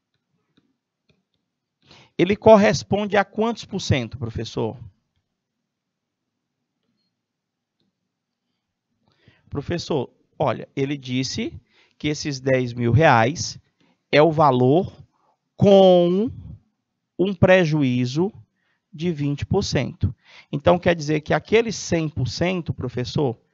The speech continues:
tirando o vinte por cento de prejuízo, esse dez mil reais corresponde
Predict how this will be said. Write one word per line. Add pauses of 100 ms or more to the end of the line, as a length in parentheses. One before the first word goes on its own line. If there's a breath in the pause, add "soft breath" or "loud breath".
(480)
tirando
o
vinte
por
cento
de
prejuízo, (400 soft breath)
esse
dez
mil
reais
corresponde